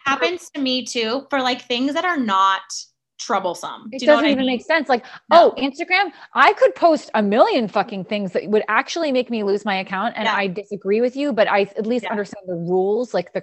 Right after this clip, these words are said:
Speaker 2: Yeah.
Speaker 1: crazy
Speaker 2: No, they're flagging, like, nothing, you know?
Speaker 1: It's so
Speaker 2: Like,
Speaker 1: weird. What are they
Speaker 2: you
Speaker 1: do-,
Speaker 2: can
Speaker 1: what are
Speaker 2: post, like, the Grand Canyon and it's gonna get flagged. You know
Speaker 1: They're
Speaker 2: what I
Speaker 1: gonna
Speaker 2: mean?
Speaker 1: be like, "This looks like a vagina. You
Speaker 2: Literally,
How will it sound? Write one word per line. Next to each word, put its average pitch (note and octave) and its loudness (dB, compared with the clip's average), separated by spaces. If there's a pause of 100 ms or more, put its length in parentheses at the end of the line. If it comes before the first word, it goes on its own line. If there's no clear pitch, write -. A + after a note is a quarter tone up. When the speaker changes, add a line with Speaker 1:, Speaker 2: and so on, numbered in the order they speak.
(100)
Speaker 2:
Yeah. G#3+ 0
Speaker 1:
crazy F#3+ -4
Speaker 2:
No, A#3+ 0
they're C4 -2
flagging, D4 -4
like, D4+ -4
nothing, G3 -8 (180)
you C4 -4
know? A3+ -2
Speaker 1:
It's - 6
so G#4+ -2
Speaker 2:
Like, A4+ 6
Speaker 1:
weird. A4+ 12
What G#4 6
are B4+ 10
they B4+ 10
Speaker 2:
you G4 8
Speaker 1:
do-, - -4
Speaker 2:
can F4 -2
Speaker 1:
what A#4 8
are D#4 6
Speaker 2:
post, C#4 0 (320)
like, C4 -2
the D4+ -2
Grand A#3 -4
Canyon F#3+ -8
and E3+ -8
it's E3 -12
gonna F3 -6
get F3+ -8
flagged. E3 -8
You A3 -10
know A3 -4
Speaker 1:
They're A#3 2
Speaker 2:
what - 0
I - -2
Speaker 1:
gonna A#3+ 0
Speaker 2:
mean? A#3 0
Speaker 1:
be - 2
like, A3 2
"This C#4 0
looks C#4+ -4
like C4+ 2
a C4 -4
vagina. A#3+ 2
You G#3 -2
Speaker 2:
Literally, G#3 -4